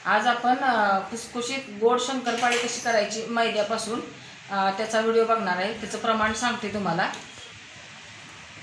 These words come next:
ह्या पाते-, ह्या भांड्यानं मी एक, अ, वाटी साखर घेतलेली आहे. तुमचं प्रमाण म्हणजे एक वाटी घ्या. मला जरा मोठं पाहिजे होतं म्हणून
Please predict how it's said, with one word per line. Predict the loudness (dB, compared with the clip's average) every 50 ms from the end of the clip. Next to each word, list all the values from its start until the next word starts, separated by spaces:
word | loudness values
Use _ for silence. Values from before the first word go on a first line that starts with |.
| -18 -18 -18 -18 -18 -18 -18 -18 -18 -18 -18 -20 -20 -20 -18 -18 -18 -18 -18 -16 -16 -16 -10 -6 -2
ह्या | 4 6 6 8
पाते-, | 10 10 10 10 12 12 12 12 12 12 12
ह्या | 12 12 12
भांड्यानं | 12 12 12 12 12 12 12 12 12 12
मी | 12 12
एक, | 12 10 10 10 10
अ, | 12 12 12
वाटी | 12 12 12 12 10 6
साखर | 6 8 8 8 8 8 6 6
घेतलेली | 8 6 4 6 4 4 8 10
आहे. | 10 10 10 8 4 -4 -14 -16 -16 -18 -16 -16 -16 -16 -16 -18 -18 -18 -18 -18 -18 -18 -18 -18 -16 -16 -16 -16 -16 -16 -16 -16 -16 -16 -16 -18 -12 -2 2
तुमचं | 4 4 6 6 8
प्रमाण | 10 10 12 12 12 12 12 12
म्हणजे | 12 12 12 12
एक | 12 12 12 12
वाटी | 12 12 12 12 10 10
घ्या. | 10 12 12 12 12 12
मला | 12 12 12 12 12 12
जरा | 12 12 12
मोठं | 12 10 8 6 6 6 8
पाहिजे | 10 10 12 12 10 8
होतं | 8 6 4 2
म्हणून | 2 4 4 4 4